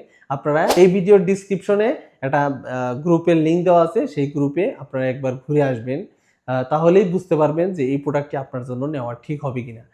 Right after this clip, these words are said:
তো আপনার বাজেট যদি, আহ, পাঁচশো টাকা থেকে দুই হাজার টাকা হয়ে থাকে, তাহলে আপনি নিশ্চিন্তে এই প্রোডাক্টটি নিতে পারেন। আপনার একটি কাজের প্রোডাক্ট হবে,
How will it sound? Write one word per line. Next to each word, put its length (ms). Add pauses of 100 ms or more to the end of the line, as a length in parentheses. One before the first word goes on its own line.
(280)
তো 80
আপনার 340
বাজেট 320
যদি, 420 (280)
আহ, 160
পাঁচশো 460
টাকা 220
থেকে 200
দুই 200
হাজার 260
টাকা 200
হয়ে 160
থাকে, 340 (300)
তাহলে 380 (100)
আপনি 260
নিশ্চিন্তে 680
এই 320
প্রোডাক্টটি 400
নিতে 240
পারেন। 240 (120)
আপনার 300
একটি 360 (220)
কাজের 380
প্রোডাক্ট 380
হবে, 220